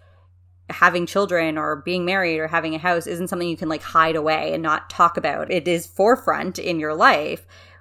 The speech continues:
So that person kinda has to choose, like,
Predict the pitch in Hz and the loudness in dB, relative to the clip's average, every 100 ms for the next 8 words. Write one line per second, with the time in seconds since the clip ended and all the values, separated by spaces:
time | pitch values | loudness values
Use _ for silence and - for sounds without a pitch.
0 | _ _ _ _ _ - 196 170 165 160 | _ _ _ _ _ -2 2 4 4 2
1 | - 233 269 180 165 165 160 - _ - | 2 0 2 0 0 -2 -4 -10 _ -20
2 | - - - 180 170 165 165 - 160 - | -20 -20 -6 -2 -2 0 -2 -4 -10 -6
3 | 254 233 180 165 156 156 | -2 -2 -2 -2 -4 -6